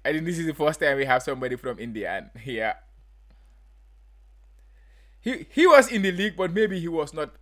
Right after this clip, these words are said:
in the top ten or something like that. So, yeah. Con-, s-, yeah. That's huge. Yeah.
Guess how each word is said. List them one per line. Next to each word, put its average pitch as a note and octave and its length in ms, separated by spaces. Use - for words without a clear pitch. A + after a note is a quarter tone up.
in C3+ 120
the A#2+ 80
top B2 240
ten A#2 220
or F2+ 140
something A#2 300
like F2+ 180
that. F#2+ 160
So, A2 460
yeah. G#2+ 320
Con-, C3 200
s-, - 160
yeah. F2 320
That's B2+ 220
huge. - 420
Yeah. E2+ 300